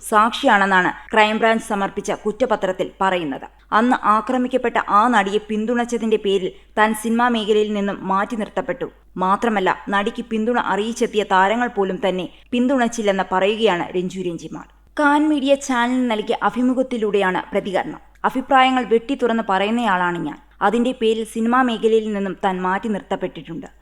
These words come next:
ഒട്ടേറെ താരങ്ങൾ തന്നെ വർക്കിന് വിളിക്കാതിരുന്നിട്ടുണ്ടെന്നും മേക്കപ്പ് താരം പറയുന്നു. ഞാൻ വിദേശ രാജ്യങ്ങളിൽ നിന്നടക്കം വിലപിടിപ്പുള്ള മേക്കപ്പുകൾ വാങ്ങിക്കുന്നു. സെലിബ്രിറ്റികൾ, ബ്രൈഡൽ എന്നൊക്കെ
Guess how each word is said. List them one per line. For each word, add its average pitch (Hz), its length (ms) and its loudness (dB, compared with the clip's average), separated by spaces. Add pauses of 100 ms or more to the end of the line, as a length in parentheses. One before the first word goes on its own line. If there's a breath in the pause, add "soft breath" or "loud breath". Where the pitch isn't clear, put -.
(180)
ഒട്ടേറെ 226 380 2
താരങ്ങൾ 202 520 2
തന്നെ 190 160 -2
വർക്കിന് 185 420 -2 (240 loud breath)
വിളിക്കാതിരുന്നിട്ടുണ്ടെന്നും 214 1120 0
മേക്കപ്പ് 190 420 -4
താരം 175 280 0 (120)
പറയുന്നു. 147 380 -4 (240)
ഞാൻ 226 160 0
വിദേശ 269 340 -2
രാജ്യങ്ങളിൽ 226 600 2
നിന്നടക്കം 208 420 -2
വിലപിടിപ്പുള്ള 208 580 0
മേക്കപ്പുകൾ 180 600 -4
വാങ്ങിക്കുന്നു. 180 540 -6 (320 soft breath)
സെലിബ്രിറ്റികൾ, 220 600 2 (220)
ബ്രൈഡൽ 208 500 4
എന്നൊക്കെ 196 420 -4